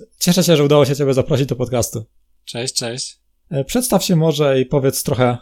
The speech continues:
Speaker 1: o swoim projekcie. Będziemy rozmawiać o twoim projekcie, o grze, e, The Memes Beginning.
Speaker 2: To mam na imię Kuba Machowski, e, i ogólnie zajmuję się tworzeniem gier komputerowych, e, niezależnych.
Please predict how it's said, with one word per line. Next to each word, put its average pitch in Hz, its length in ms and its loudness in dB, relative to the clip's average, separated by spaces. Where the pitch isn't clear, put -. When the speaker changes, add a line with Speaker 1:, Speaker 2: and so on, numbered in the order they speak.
Speaker 1:
o 120 120 -4
swoim 127 240 0
projekcie. 131 420 0
Będziemy 120 260 -2
rozmawiać 120 340 -4
o 127 40 -8
twoim 127 240 -4
projekcie, 127 580 0
o 120 120 -4
grze, 120 400 -2
e, 113 180 -4
The 117 120 2
Memes 123 260 0
Beginning. 113 420 -2
Speaker 2:
To 185 80 2
mam 170 140 0
na 147 120 4
imię 131 160 2
Kuba 117 440 -2
Machowski, 113 640 -2
e, 123 260 -4
i 143 100 -4
ogólnie 147 320 2
zajmuję 135 360 2
się 120 240 0
tworzeniem 120 580 -4
gier 117 220 -2
komputerowych, 113 920 -6
e, 107 440 -10
niezależnych. 123 720 0